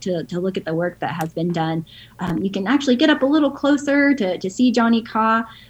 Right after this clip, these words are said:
Um, I know there was a telephone pole there at one time that has been relocated, so it just looks beautiful. And we did do an exhibit on Johnny Caw not too long ago, um, and have some of those illustrations and everything, just kind of like Paul Bunyan was known for.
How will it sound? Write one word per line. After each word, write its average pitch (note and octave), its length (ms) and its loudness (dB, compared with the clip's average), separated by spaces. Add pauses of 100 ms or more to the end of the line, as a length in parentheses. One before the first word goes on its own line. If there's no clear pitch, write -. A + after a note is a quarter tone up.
Um, F#3 180 -2
I F#3+ 60 0
know A3 100 2
there F#3+ 180 2
was F3+ 120 0
a E3 80 -8
telephone B3 520 4
pole A#3+ 240 2
there A3 200 2
at F3 60 -4
one A#3 120 6
time G#3+ 400 4
that G#3+ 140 0
has G#3 160 -4
been G3+ 180 0
relocated, G3 920 2
so F#3 100 0
it F3 160 -4
just C4+ 340 2
looks G3+ 300 0
beautiful. F#3 800 -2 (540)
And G3+ 580 2
we A#3+ 140 6
did C4+ 240 6
do C4+ 180 6
an C4 80 8
exhibit G3+ 400 4
on F#3 160 0
Johnny F3+ 260 -2
Caw E3+ 340 0
not A#3+ 340 2
too C#4 240 4
long F#3+ 320 4
ago, F3 480 -2 (180)
um, E3 400 -2 (760)
and G#3+ 140 6
have A#3 260 6
some A#3 160 4
of A3 80 6
those G3+ 200 2
illustrations G3 840 -2
and G3+ 80 -2
everything, A#3 480 4
just A#3+ 300 -2
kind B3 180 4
of A3+ 100 2
like A3+ 300 0
Paul A#3 220 2
Bunyan A3+ 420 6
was A3 160 0
known A3 240 4
for. G#3+ 340 4